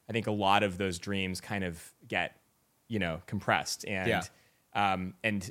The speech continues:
Speaker 1: scarcity and, and judgment and, you know, sort of responsibility sort of weigh on folks. And I think a lot of folks start to operate from a, a point of fear and not a point of, of possibility, you know?
Speaker 2: Yeah.
Speaker 1: And I think work in many cases represents that.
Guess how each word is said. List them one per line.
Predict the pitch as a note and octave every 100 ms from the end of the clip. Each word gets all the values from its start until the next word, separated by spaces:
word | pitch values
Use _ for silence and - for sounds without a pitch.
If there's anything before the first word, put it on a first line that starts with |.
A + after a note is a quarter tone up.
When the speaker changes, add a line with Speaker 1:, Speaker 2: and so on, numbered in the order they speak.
| -
Speaker 1:
scarcity | - - C#3 A#2 A#2+ G#2+ G2
and, | F#2 F#2
and | G2 F#2+
judgment | A#2+ G#2+ A2 G#2
and, | F#2 F#2 F2+ A2
you |
know, | F2+
sort | - F#2+
of | F2 - _ _ _ _ -
responsibility | A2 A2 G#2+ G2+ G2 G2 F#2+ F#2 E2+ - - G2+
sort | - G2+
of |
weigh | F#2 F#2 G#2
on | F#2+
folks. | E2 E2 E2 E2+
And | F#2
I |
think | F#2 F2+
a |
lot | F2+
of | F2+
folks | - E2+ - - - _ _
start | - G#2+
to | -
operate | G2+ G#2 -
from | G2
a, | E2+ - -
a | F2 _ -
point | - G2+ F2
of |
fear | - - F#2+ F2
and | E2+
not | E2+
a | D#2+
point | - E2 -
of, | D#2 D2 - _ _ _ _ _
of | - F2 E2 - _
possibility, | - F#2+ - D#2+ D#2 B1+ D2 - -
you |
know? | F2+
Speaker 2:
Yeah. | G2 G2 E2+ _ _ _ _
Speaker 1:
And | B2 B2+
I |
think | B2 D#3 D3 - -
work | A#2 C3+ C3
in | - A#2
many | A2+
cases | A2+ B2 A2 A#2 F2+
represents | G#2 G2+ G2 F2+ A#2+ -
that. | - B1+ A#1